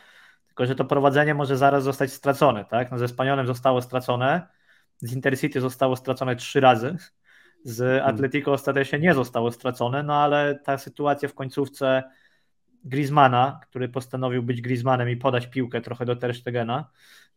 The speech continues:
Speaker 1: e, czy do, tam Ronald Araujo przecież to ostatecznie wyjmował, natomiast tak czy siak, no, ten strzał, gdyby był mocny, no, to ani Araujo, ani Ter Stegen, ani nikt inny by tego po prostu nie, nie wyjął, tak? I mielibyśmy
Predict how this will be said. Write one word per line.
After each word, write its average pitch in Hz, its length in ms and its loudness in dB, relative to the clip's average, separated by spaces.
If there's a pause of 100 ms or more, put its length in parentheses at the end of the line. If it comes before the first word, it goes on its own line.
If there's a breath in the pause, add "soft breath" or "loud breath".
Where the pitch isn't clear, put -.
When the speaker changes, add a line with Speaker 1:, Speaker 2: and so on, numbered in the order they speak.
Speaker 1:
e, 117 560 -4
czy 139 100 -4
do, 139 220 2
tam 127 220 -2
Ronald 127 280 2
Araujo 123 260 4
przecież - 300 -12
to 117 100 -6
ostatecznie 117 560 -4
wyjmował, 117 460 -2
natomiast 113 380 -10
tak 120 140 -4
czy - 100 -18
siak, 123 220 -4
no, 113 60 -8
ten 120 160 -8
strzał, - 300 2
gdyby 123 220 0
był 127 140 2
mocny, 123 340 0
no, 127 80 -6
to 127 180 0
ani 131 140 0
Araujo, 131 300 4
ani 127 240 -2
Ter 120 160 -12
Stegen, 127 300 -4
ani 127 120 -4
nikt 127 240 -10
inny 135 200 -8
by 131 100 -8
tego 135 220 -6
po - 80 -20
prostu 143 320 -8
nie, 156 160 -8
nie 175 200 2
wyjął, 180 320 8
tak? 110 320 -6
I 120 80 -12
mielibyśmy 117 600 -6